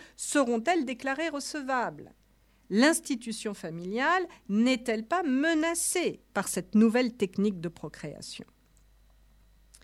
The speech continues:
Un autre recours à l'insémination va susciter le débat. Il concerne les mères porteuses. La technique consiste à effectuer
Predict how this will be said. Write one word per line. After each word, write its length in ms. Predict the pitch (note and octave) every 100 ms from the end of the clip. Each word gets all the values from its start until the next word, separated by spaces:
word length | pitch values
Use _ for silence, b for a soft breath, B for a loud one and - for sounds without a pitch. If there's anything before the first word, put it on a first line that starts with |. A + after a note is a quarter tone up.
| b b b b b b b b _ -
Un 300 | C#4 C#4 F4 G#4+
autre 240 | G#4 - A#3+
recours 640 | A#3+ C4 - D#4 C#4+ F#3
à 100 | F3+
l'insémination 1000 | F#3 A3+ A3 A#3 G#3+ G#3 G3+ F#3+ - D#4+ F#4+ E4 -
va 200 | F#3 G#3+
susciter 540 | G#3+ B3 - F#3 C#4
le 120 | A#3+ E3+
débat. 400 | E3 E3+ C#3 - _ _ _ _ _ _ _ -
Il 180 | G#3+ E3+
concerne 480 | G3 G3 - D4+ A3+
les 120 | E3
mères 320 | E3+ A#3+ B3
porteuses. 800 | - F#3 - - C#3 - - - _ _ _ _ b b b b D3+
La 160 | D#3+
technique 720 | - A3 G#3+ C4 D#4+ G4 - - - -
consiste 680 | G3+ F#3 - C#4+ F4 - F#3+
à 120 | D#3+
effectuer 880 | G3 - G#3 - - F#3+ A3 D#4+